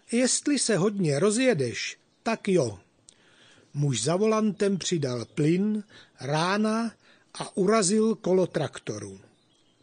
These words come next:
Co pak mladý pán dostal, dovedete si možná představit.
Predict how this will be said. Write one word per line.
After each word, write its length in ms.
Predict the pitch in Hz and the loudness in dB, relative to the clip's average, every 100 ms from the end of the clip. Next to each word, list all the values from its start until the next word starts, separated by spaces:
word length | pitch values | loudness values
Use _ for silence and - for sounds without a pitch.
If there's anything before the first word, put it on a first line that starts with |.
| _ _ _ _ | _ _ _ _
Co 180 | - 269 | -4 -2
pak 260 | 208 - | -2 -2
mladý 360 | 175 208 214 220 | 2 2 2 0
pán 360 | - 143 139 | -2 -4 -2
dostal, 680 | 143 170 - - 190 185 185 - - - | 0 0 -2 -2 0 0 -2 -6 -18 -12
dovedete 540 | 151 208 240 247 247 247 | 0 2 4 2 0 -2
si 180 | - 139 | 0 0
možná 520 | 160 151 170 175 180 | 0 0 0 -2 -4
představit. 760 | - 143 - - 123 107 98 | -4 -4 -4 -6 -8 -10 -12